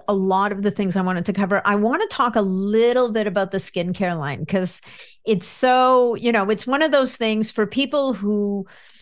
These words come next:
you know, either don't have the,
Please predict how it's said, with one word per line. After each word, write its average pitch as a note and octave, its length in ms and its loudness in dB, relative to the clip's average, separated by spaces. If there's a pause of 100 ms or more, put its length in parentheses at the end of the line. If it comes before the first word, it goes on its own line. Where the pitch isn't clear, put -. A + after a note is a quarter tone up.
(180)
you A#3+ 100 0
know, F#3+ 300 -2
either A#3 420 2
don't G#3 340 0
have A3 300 -2
the, F3+ 600 -4